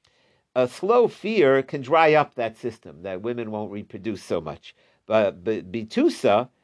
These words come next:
but a sudden fear, Marpa, could cause that system to activate. Again, it's, it's really, there are differences. Some, there are certain things that can cause the,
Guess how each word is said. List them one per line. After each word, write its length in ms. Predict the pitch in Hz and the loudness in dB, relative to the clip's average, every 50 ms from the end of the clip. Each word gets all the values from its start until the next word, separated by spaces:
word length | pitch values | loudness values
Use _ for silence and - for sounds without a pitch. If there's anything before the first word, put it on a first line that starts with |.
| _ _ _ _ | _ _ _ _
but 280 | _ 98 - 175 175 - | _ -2 2 2 2 4
a 80 | 147 139 | 2 0
sudden 540 | - - - - 233 269 302 302 277 240 143 | 0 -2 -2 2 4 4 4 2 0 -2 -6
fear, 560 | - - 143 139 127 123 117 110 113 120 123 _ _ _ _ _ _ 117 | -8 -8 -2 0 2 2 2 2 0 -4 -8 _ _ _ _ _ _ -4
Marpa, 560 | 131 151 170 180 185 185 - 123 110 110 110 | 2 4 4 4 4 2 -2 -2 -4 -4 -4
could 220 | - 190 175 - | -4 -6 -6 -6
cause 320 | - - 156 147 143 135 107 | -4 -2 0 2 2 2 2
that 240 | 127 131 127 - - | 0 0 0 0 -4
system 400 | - 139 135 - - 123 110 104 | -8 -8 -8 -8 -12 -12 -10 -8
to 100 | - - | -4 -4
activate. 520 | 113 110 110 _ 101 - - 85 - - _ _ - - | -4 -4 -6 _ -16 -16 -16 -18 -20 -20 _ _ -20 -18
Again, 360 | - 233 262 _ 208 185 165 | -16 -18 -16 _ -16 -16 -16
it's, 160 | 156 151 - | -14 -12 -10
it's 460 | 131 147 135 123 135 151 131 - _ | -10 -10 -8 -6 -8 -8 -8 -10 _
really, 220 | 175 185 175 170 156 | -8 -4 -2 0 0
there 160 | 139 147 139 | 2 2 2
are 20 | |
differences. 560 | 131 117 180 180 - 147 127 - 131 120 110 | 2 0 -2 -2 -2 -6 -10 -6 -6 -6 -4
Some, 220 | - 165 165 165 143 - _ _ _ _ | -4 -4 -4 -4 -6 -12 _ _ _ _
there 80 | - 135 | 0 0
are 40 | 135 | 0
certain 340 | 131 - 208 220 156 139 139 | 2 2 0 0 0 -2 -6
things 380 | - 180 175 175 160 143 131 | -6 -4 -4 -4 -6 -8 -4
that 240 | 117 147 139 135 - | 0 0 0 0 0
can 160 | - 127 123 | -6 -14 -16
cause 400 | - - - 165 160 156 151 - | -8 0 2 4 6 4 4 2
the, 280 | 113 120 123 120 113 | 0 0 2 2 2